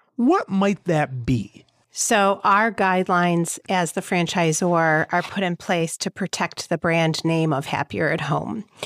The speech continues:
Speaker 2: So in doing that, we're protecting all of our franchisees' brand name and reputation.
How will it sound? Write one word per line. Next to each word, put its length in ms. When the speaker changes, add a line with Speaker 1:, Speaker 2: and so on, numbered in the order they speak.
Speaker 2:
So 640
in 240
doing 380
that, 420
we're 160
protecting 680
all 220
of 120
our 100
franchisees' 1080
brand 240
name 240
and 160
reputation. 880